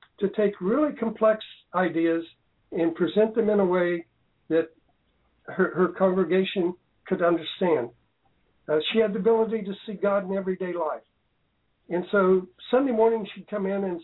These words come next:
say, "You know, this week I was walking my dogs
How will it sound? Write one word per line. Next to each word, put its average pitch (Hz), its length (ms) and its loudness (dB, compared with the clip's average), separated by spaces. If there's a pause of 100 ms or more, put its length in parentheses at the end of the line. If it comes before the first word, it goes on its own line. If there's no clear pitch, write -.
say, 175 220 -4 (240)
"You 190 100 0
know, 185 160 2
this 220 160 -4 (120)
week 220 220 -4 (460)
I 151 60 -4
was 156 160 0
walking 214 280 2
my 196 120 4
dogs 190 340 2